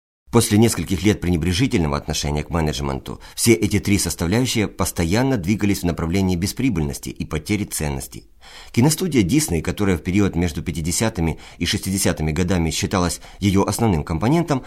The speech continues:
занимала в отрасли третий уровень. Огромные накладные расходы, тридцать пять процентов поступлений по сравнению со средними двадцатью процентами в отрасли, каждый год резко понижали прибыль, и это продолжалось с конца семидесятых годов.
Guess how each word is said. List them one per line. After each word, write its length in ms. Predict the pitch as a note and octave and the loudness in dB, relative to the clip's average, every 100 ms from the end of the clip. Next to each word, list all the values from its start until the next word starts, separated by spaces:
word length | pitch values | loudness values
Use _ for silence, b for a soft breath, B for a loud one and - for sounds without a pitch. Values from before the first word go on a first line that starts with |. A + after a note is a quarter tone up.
| B - | B -2
занимала 460 | G2+ A#2 E3 D3+ | 4 6 6 4
в 60 | A2+ | 2
отрасли 380 | C3+ A2+ A#2 A2+ | 0 -2 0 -2
третий 440 | - G2+ G#2+ G2 | 2 2 2 0
уровень. 380 | E2+ D#2 C#2 A#1+ - _ _ - | -2 -2 -2 -8 -16 _ _ -2
Огромные 440 | G2 G#2 B2 A2+ | 2 6 8 8
накладные 420 | G2+ F2+ F#2+ A2+ G2 | 6 4 4 4 4
расходы, 440 | F2+ B2 C3 D#2 | 2 0 0 -2
тридцать 420 | - G2 - F2+ | -2 -2 0 -2
пять 180 | G2 - | -2 -2
процентов 460 | F2 - E2+ D#2+ - | -4 0 0 -2 -4
поступлений 580 | F2 F2 G#2 F2 D2 | -6 -4 0 0 0
по 80 | D#2 | -4
сравнению 480 | - E2+ F#2+ E2+ D2+ B B | -4 -2 0 0 -2 B B
со 120 | G2+ | -4
средними 440 | - G#2+ F2 E2+ | 2 2 2 0
двадцатью 420 | D#2 F2 F#2 - F#2+ | 0 -2 -4 -4 -4
процентами 500 | D#2+ - D2+ D2 D#2 | -4 -4 -4 -4 -2
в 100 | C3 | -2
отрасли, 420 | F3 - - - B B | -4 -6 -8 -10 B B
каждый 320 | A#2 D3+ C#3 | 2 2 2
год 320 | G#2 A2+ B2 F#2+ | 2 2 2 0
резко 320 | G#2+ B2 G#2 | 0 0 -2
понижали 460 | F2+ E2+ F2 G2+ | 0 0 0 -2
прибыль, 420 | A2 D3+ E2 D#2 B B - | 0 0 0 -2 B B 2
и 120 | G#2+ | 6
это 180 | G#2+ - | 6 4
продолжалось 560 | G2 F2 D#2 F#2 A2 - | 0 0 2 0 0 -2
с 100 | - | -2
конца 300 | F2+ - D#2+ | -2 -2 -4
семидесятых 560 | - D#2+ D#2+ F2+ A2 | -2 -2 -2 -4 -4
годов. 380 | G2 C#3 D#3 - | -2 0 0 0